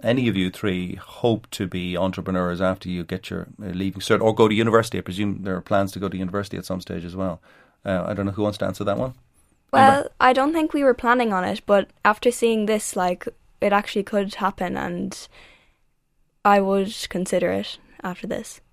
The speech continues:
Speaker 1: Well, especially if you win. Uh, Pádraig, can I come back to you? Um, uh,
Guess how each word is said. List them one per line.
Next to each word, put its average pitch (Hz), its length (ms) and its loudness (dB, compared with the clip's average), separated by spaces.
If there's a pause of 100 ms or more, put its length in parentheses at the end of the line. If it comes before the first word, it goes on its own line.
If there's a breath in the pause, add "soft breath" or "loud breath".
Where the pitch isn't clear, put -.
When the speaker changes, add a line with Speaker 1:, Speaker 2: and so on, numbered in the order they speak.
(420)
Speaker 1:
Well, 95 140 2
especially - 380 -6
if 95 100 -6
you 95 120 -2
win. 95 300 0
Uh, 120 160 8
Pádraig, 170 300 8
can 196 100 8
I 226 80 8
come 202 160 6
back 190 280 6
to - 120 0
you? 123 500 4 (600 loud breath)
Um, 123 460 6 (200)
uh, - 300 -4